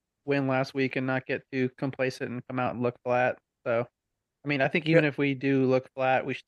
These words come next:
Speaker 1: still win, but I'd like to
Speaker 2: Yep.
Speaker 1: just come out there and take care of business.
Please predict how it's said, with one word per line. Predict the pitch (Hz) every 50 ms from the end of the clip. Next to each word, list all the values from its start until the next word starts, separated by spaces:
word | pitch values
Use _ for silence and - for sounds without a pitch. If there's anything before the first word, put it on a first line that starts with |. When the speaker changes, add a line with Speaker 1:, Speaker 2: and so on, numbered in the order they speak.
| _ _
Speaker 1:
still | 131 120 117
win, | 120 127 123 123 127
but | 127 123 117 110 - - _ _ _ _ _ _ _ _ _ _ _ _ _ _ _ _
I'd | - 131 117
like | 113 113 110
to | 107 120
Speaker 2:
Yep. | 135 -
Speaker 1:
just | 123 117 117 - - _ _ _
come | 135 123
out | 113 110 -
there | - 120 117
and | 113 113 107 - _ _ _ _ _ _ _ _ _ _ _ _ _ _ _ _
take | 123 117 -
care | - 117 107
of | -
business. | - 117 110 - 113 113 113